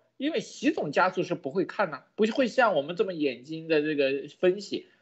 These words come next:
他只是看一下这个数。为什么？这是什么？多海域就够了。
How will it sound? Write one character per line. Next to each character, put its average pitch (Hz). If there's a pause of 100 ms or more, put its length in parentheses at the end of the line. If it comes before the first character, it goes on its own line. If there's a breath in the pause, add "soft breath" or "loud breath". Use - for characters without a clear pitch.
他 180
只 156
是 -
看 185
一 160
下 170
这 180
个 196
数。 202
为 202
什 -
么？ 110 (280 soft breath)
这 208
是 165
什 151
么？ 143 (300)
多 269
海 113
域 147
就 143
够 170
了。 -